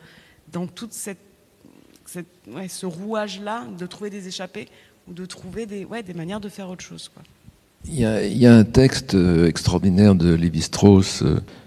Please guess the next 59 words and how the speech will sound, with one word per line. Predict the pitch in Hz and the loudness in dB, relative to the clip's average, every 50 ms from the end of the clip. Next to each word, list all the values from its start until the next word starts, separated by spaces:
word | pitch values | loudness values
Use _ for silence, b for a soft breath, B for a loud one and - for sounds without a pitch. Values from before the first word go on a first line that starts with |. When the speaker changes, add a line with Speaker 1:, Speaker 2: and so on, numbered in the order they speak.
| B B - | B B -6
Speaker 2:
qui | - - 107 | 4 6 8
en | 107 | 8
général | 101 107 110 107 101 113 113 | 8 8 8 8 8 8 8
n'est | 110 104 98 | 8 6 6
pas | - - - 104 | 6 6 4 4
lu | 113 107 113 127 | 6 8 8 8
parce | - - - - - | 10 8 6 6 2
qu'il | - - 95 87 92 | -2 0 4 6 8
est | 95 92 92 87 82 | 8 8 8 6 4
enfoui | 76 87 98 - - - 104 110 107 120 123 | 4 2 4 4 6 10 10 10 12 12 10
dans | 104 98 95 82 82 | 10 10 6 6 6
un | 90 85 | 4 4
livre, | 85 85 87 92 98 101 80 76 71 76 73 | 4 2 2 2 2 2 2 2 0 -2 -2
euh, | 76 80 69 71 - - - - | -2 -2 -2 -4 -6 -8 -10 -6
difficile, | 82 - 95 - - - - - 82 90 156 - - | -4 -4 0 0 0 0 2 4 6 6 6 6 6
euh, | 55 53 76 67 - - 95 | 2 -2 -4 -4 -6 -6 -8
et | 90 82 - | -8 -6 2
peu | - 92 87 | 4 6 6
lu, | 85 87 101 113 - - - | 6 6 6 6 4 2 -4
qui | - - 67 69 | -10 -4 -2 -2
est | |
les, | 71 71 62 69 73 - | 0 0 0 -2 -4 -4
son | - - 76 67 | -2 0 0 2
premier | - - 82 85 85 82 | 4 4 4 6 6 4
grand | 73 - 65 82 85 | 4 4 4 4 6
livre, | 87 92 101 98 90 | 8 8 8 8 8
Les | 80 71 | 6 4
structures | - - - 90 - - - 92 85 82 | 2 2 0 0 0 4 4 6 6 8
élémentaires | 78 80 76 71 69 - 85 82 | 6 4 2 2 0 2 4 4
de | |
la | 76 76 | 4 4
parenté, | - 87 80 73 80 78 76 - 104 110 131 135 - B B B | 4 4 2 4 2 0 2 2 4 4 4 2 -2 B B B
qui | - - | -8 -4
est | - 71 | -2 0
un | |
livre | 80 82 85 78 | 2 0 0 0
difficile | - - - - 82 - - 78 78 | -2 -6 -4 -4 -4 -2 2 4 4
à | 78 | 4
lire, | 73 76 85 101 135 | 6 6 4 4 4
c'est | 131 - 80 | 4 2 2
vrai, | - 78 87 107 127 143 - | 4 6 6 6 6 6 4
et | - | 4
au | 76 80 | 4 8
milieu | 85 92 90 92 | 10 10 10 10
duquel | 85 85 - - 104 110 | 8 6 4 4 4 4
il | - | 4
y | 87 | 4
a | 80 | 4
un | 82 | 2
chapitre | 82 - - 80 - - 113 - - - | 2 2 0 0 2 4 2 2 4 4
facile | 101 90 - - 101 90 | 4 4 4 4 6 6
à | 87 | 6
lire, | 82 87 101 120 131 | 6 6 4 4 4
mais | 117 92 76 | 2 0 -2
qui, | 73 - - | -2 -4 -6
qui | - - 67 53 - - - | -2 0 0 0 0 -2 -4
est | - - | 0 2
au | 90 | 4
milieu, | 85 92 87 80 80 82 85 | 6 6 6 6 8 8 10